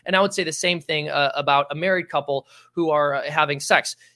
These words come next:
Yeah, of course, in the moment, they're not supposed to be, or, or generally aren't in the moment sitting there thinking like, "Ah, yes, this is procreation." Um, they're, they're more likely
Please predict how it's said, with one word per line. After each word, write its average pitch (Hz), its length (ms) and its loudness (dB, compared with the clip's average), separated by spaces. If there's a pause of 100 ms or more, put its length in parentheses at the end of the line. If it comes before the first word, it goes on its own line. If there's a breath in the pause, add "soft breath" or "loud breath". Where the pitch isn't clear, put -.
(120)
Yeah, 202 160 2
of 165 120 -10
course, - 300 0
in 180 80 -6
the 170 60 -4
moment, 170 280 0
they're 170 80 -2
not 165 140 0
supposed - 300 -6
to - 40 -20
be, 147 300 -6
or, 151 460 -4
or 180 40 -12
generally 165 440 0
aren't 165 200 2
in 170 60 -8
the 156 60 -6
moment 147 240 -2
sitting 160 200 -6
there 151 140 -2
thinking 151 300 -4
like, 147 200 -2 (320 loud breath)
"Ah, 180 280 8
yes, 156 460 4
this 175 220 -6
is 156 160 -4
procreation." 175 920 -2 (360 soft breath)
Um, 160 400 2 (320)
they're, 185 600 0
they're 190 160 4
more 196 260 6
likely 180 580 2